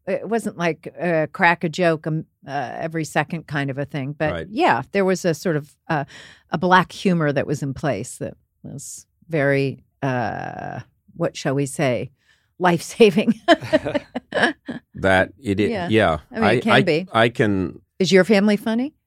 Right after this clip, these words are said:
Speaker 2: Yeah, they're very funny. Um, but it also, it's this theory I have that comedy is this way to address things that are not supposed to be spoken about.
Speaker 1: Yes.
Speaker 2: So if there's any,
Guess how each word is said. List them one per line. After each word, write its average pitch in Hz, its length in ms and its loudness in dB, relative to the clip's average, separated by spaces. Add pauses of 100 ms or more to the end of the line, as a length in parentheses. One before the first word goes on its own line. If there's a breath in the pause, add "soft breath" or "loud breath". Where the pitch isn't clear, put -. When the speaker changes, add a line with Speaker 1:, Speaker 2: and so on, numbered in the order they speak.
Speaker 2:
Yeah, 110 320 6 (140)
they're 113 140 4
very 104 260 2
funny. 92 680 -4
Um, 85 640 -4 (100)
but 90 440 0 (300)
it 104 140 2
also, 92 680 -2 (400)
it's 90 160 -6
this - 320 -6 (340 soft breath)
theory 95 300 2
I 82 100 0
have 80 360 -4
that 85 180 -4 (380 soft breath)
comedy 107 320 4
is 87 100 -2
this - 220 -8
way 90 200 0
to 87 280 -4
address 87 420 -2
things 80 420 -4
that 80 160 -4 (100)
are 85 100 0
not 82 140 -2
supposed 85 220 -6
to - 40 -18
be 80 80 -8
spoken 82 400 -4
about. 71 380 -8 (120)
Speaker 1:
Yes. 147 320 -2
Speaker 2:
So - 240 0
if - 80 0
there's 95 200 0
any, 92 320 0